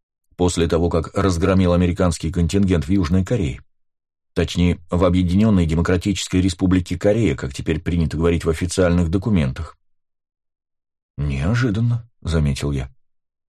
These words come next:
«Да, когда началась горячая фаза, многое вскрылось», — согласилась Таис. «И всего за месяц», — проговорил я.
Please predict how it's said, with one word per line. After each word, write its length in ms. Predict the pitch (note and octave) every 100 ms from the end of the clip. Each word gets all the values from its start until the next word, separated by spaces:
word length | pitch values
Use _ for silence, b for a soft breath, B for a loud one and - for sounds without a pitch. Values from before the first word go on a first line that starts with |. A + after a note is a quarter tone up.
| _ _ _ _ _ _ _ _
«Да, 440 | C#2+ C#2+ G2+ D2 A#1
когда 300 | C2+ C#2 D#2+
началась 480 | E2+ E2 E2+ D2+
горячая 500 | C#2+ D2 E2 D2 D#2+
фаза, 320 | D2+ F2 E2 D#2+
многое 400 | D#2+ D#2 D#2 D#2
вскрылось», — 640 | - G2+ A2+ E2+ - - _ -
согласилась 680 | - D2+ C2+ - C2 B1+
Таис. 440 | - B1 A#1+ - - _ _ _ _ _ _ _ _ _ _ _ _ _ _ _ _ _
«И 100 | C#2
всего 440 | C2 - B1+ C#2
за 160 | F2+ G2
месяц», — 600 | D#2+ A1+ - - - - _ _ _ _ _ _ _ _
проговорил 540 | D#2+ D#2 D2+ C#2+ C2+ C2+
я. 200 | C2